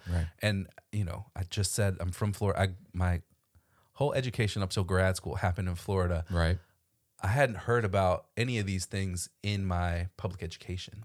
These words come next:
Speaker 1: Wow.
Speaker 2: Right? As far as I remember.
Speaker 1: Right. Of course.
Speaker 2: Um, and reading this, a couple of these were brand new to me. I hadn't heard of before.
Speaker 1: Mm-hmm.
Speaker 2: Um, and I ha-,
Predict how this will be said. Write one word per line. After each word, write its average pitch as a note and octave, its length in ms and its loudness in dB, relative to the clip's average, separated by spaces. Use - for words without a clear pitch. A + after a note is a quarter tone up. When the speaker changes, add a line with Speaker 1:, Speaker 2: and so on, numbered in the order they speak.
Speaker 1:
Wow. D2+ 360 0
Speaker 2:
Right? G2 240 0
As G2 160 2
far E3 240 6
as A2+ 140 4
I G#2+ 60 8
remember. F2+ 960 2
Speaker 1:
Right. E2+ 300 2
Of G2 120 -2
course. G2+ 280 6
Speaker 2:
Um, F2 400 2
and A2+ 240 2
reading B2 320 0
this, G2+ 260 2
a G2 60 -4
couple C3+ 400 0
of F#2 80 0
these F2+ 200 -2
were F2+ 140 -2
brand F2+ 400 -2
new A2+ 140 0
to F2 60 -4
me. F2 160 -8
I E2+ 40 -2
hadn't G2 220 -6
heard - 180 -4
of - 140 -8
before. F#2 380 -4
Speaker 1:
Mm-hmm. D#3 540 -6
Speaker 2:
Um, F2+ 520 -2
and G#2 120 2
I G#2 60 2
ha-, G2+ 180 2